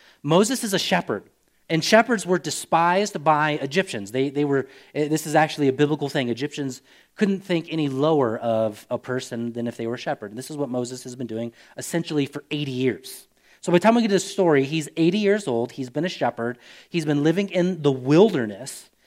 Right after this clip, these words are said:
And all of the sudden, as he's out shepherding and doing his duties, a bush catches fire. Now, I want you to understand something about this bush. First of all, the, the kind of, uh, bush that exists in Egypt w-, is known for, if it catches fire,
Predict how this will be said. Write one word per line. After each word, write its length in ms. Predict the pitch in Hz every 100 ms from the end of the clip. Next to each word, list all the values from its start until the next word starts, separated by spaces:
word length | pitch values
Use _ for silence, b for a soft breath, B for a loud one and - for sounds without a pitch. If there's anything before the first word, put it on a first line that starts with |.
| b b 160
And 300 | 156 160 -
all 320 | 156 208 302 311
of 80 |
the 80 | 185
sudden, 500 | - - 214 247 151
as 200 | 151 147
he's 180 | 170 143
out 240 | 151 175
shepherding 460 | - 180 170 170 151
and 80 | 135
doing 180 | 151 135
his 160 | 107
duties, 480 | - 208 131 123 - B B B
a 140 | 147 143
bush 520 | 113 185 202 151 - _
catches 440 | - 165 - 147 131 -
fire. 400 | 160 139 104 104
Now, 160 | 139
I 20 |
want 180 | 170 226
you 40 | 254
to 60 |
understand 280 | 185 - 170
something 180 | 160 143
about 200 | 165 -
this 100 | 117
bush. 420 | - 175 120 - b b b b
First 420 | - 196 269 285 175
of 100 | 120
all, 280 | 113 127
the, 160 | 135 147
the 200 | 147 139
kind 300 | - 214 226
of, 160 | 156 - b b b
uh, 300 | 131 120 123
bush 420 | 127 185 196 202 151
that 160 | 151
exists 600 | 135 117 123 175 196 -
in 200 | - 143 160
Egypt 400 | 208 160 131 131
w-, 180 | 131 156
is 220 | 135 127
known 580 | 139 165 202 196 147 131
for, 320 | 139 123 123
if 220 | 147 175
it 120 | 156
catches 340 | 151 143 123 -
fire, 400 | 151 151 117